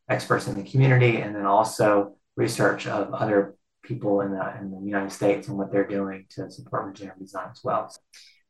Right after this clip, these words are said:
And over the past two years, we've been doing workshops related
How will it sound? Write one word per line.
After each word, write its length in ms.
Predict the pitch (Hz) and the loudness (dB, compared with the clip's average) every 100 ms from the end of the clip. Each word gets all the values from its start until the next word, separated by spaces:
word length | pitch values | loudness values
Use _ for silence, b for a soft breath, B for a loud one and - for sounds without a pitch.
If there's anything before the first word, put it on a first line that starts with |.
| _ | _
And 140 | 123 135 | 4 6
over 100 | 131 | 6
the 100 | 127 | 6
past 320 | 135 127 - | 6 6 4
two 80 | 123 | 0
years, 460 | 120 143 147 139 | 4 6 8 6
we've 100 | 127 | 2
been 180 | 113 107 | 0 -2
doing 360 | 110 107 104 104 | -2 0 -2 2
workshops 680 | 120 120 - 113 107 107 107 | 4 4 4 4 4 4 0
related 340 | 107 101 98 | 0 0 0